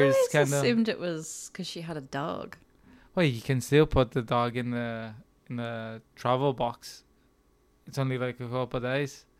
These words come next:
Speaker 2: Like, in America,
Speaker 1: Yeah.
Speaker 2: everybody fucking travels like that or whatever. Like, uh, or even I'm sure that, like, it'd be cheaper to ship the dog through fucking FedEx
Speaker 1: Yeah.
Speaker 2: or something than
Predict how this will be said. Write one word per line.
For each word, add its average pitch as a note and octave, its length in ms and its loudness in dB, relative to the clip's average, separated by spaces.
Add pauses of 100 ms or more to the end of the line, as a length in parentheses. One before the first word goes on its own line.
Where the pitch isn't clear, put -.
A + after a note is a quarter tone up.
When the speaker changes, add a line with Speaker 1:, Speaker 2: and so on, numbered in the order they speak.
(880)
Speaker 2:
Like, C3+ 140 0
in C3 80 2
America, C#3 320 6
Speaker 1:
Yeah. C3+ 80 4
Speaker 2:
everybody A#2+ 320 -2
fucking B2 300 -8
travels A#2 500 -6
like A#2+ 200 -4
that B2 160 -2
or A#2+ 120 -6
whatever. A#2+ 400 -8
Like, C3 380 -10
uh, B2 180 -4 (340)
or F#3 60 4
even E3+ 240 8
I'm C3+ 100 2
sure D3+ 220 4
that, C#3+ 160 2
like, A#2+ 300 -4 (640)
it'd B2 100 -6
be C3 100 -2
cheaper D3+ 340 0
to C3+ 140 -4
ship C#3+ 280 -2
the C#3+ 120 -2
dog B2+ 360 2 (1160)
through - 160 -6
fucking C3 260 -2
FedEx - 480 6
Speaker 1:
Yeah. - 20 2
Speaker 2:
or C3+ 80 4
something C3 420 -2
than B2+ 460 -2